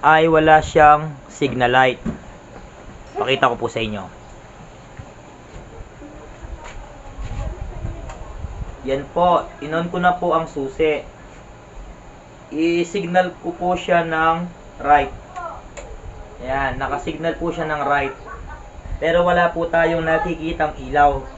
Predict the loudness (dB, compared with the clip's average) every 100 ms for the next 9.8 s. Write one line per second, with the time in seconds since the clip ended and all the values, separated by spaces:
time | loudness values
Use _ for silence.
0 | -14 -12 -12 -12 -12 -12 -14 -16 -16 -18
1 | -2 2 2 2 0 2 2 -2 -12 -14
2 | -10 -10 -10 -12 -12 -14 -12 -12 -12 -12
3 | -12 -12 -8 -8 -8 -10 -12 -8 -2 4
4 | 4 4 -2 -2 -4 2 6 6 4 0
5 | 2 0 4 6 6 4 -4 -6 -2 0
6 | 0 0 2 2 2 -2 -8 -6 -6 -8
7 | -20 -20 -20 -20 -20 -20 -18 -18 -18 -18
8 | -8 0 2 4 4 6 6 6 2 2
9 | 2 4 2 2 -2 0 -2 -4